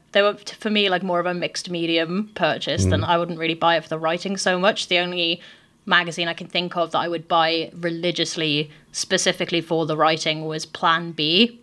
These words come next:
Speaker 1: Do you
Speaker 2: Yeah,
Speaker 1: remember
Speaker 2: that
Speaker 1: that?
Speaker 2: was great. And it turned into Careless Talk Cost Lives, didn't it?
Speaker 1: Yeah. <laughs> Yeah, it was, it's an absolutely amazing magazine,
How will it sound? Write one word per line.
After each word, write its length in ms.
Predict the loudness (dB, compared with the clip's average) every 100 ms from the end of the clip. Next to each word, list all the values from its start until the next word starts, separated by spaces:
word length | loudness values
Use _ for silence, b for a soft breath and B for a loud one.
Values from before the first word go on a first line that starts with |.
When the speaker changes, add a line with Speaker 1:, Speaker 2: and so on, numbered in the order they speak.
| -2
Speaker 1:
Do 80 | 2
you 60 |
Speaker 2:
Yeah, 40 | 4
Speaker 1:
remember 220 | 2 2
Speaker 2:
that 80 | 4
Speaker 1:
that? 80 | 4
Speaker 2:
was 80 |
great. 260 | 4 4 4
And 100 | 2
it 60 | 4
turned 180 | 6
into 160 | 6 2
Careless 340 | 0 2 0
Talk 280 | 0 0 0
Cost 240 | -2 -2 2
Lives, 300 | 2 0 -2
didn't 260 | -4 0
it? 60 | 4
Speaker 1:
Yeah. 240 | 6 6 2 6
<laughs> 460 | 6 6 4 2 0 B B B 2
Yeah, 340 | 4 4 2
it 120 | 0
was, 260 | 0 -2 -6
it's 300 | -8 -8 -6
an 100 | 2
absolutely 500 | 2 2 -4 -4 -4 -4
amazing 680 | -2 0 0 -2 -4 -8 -14 _ _ _
magazine, 680 | 0 2 2 -2 -4 -4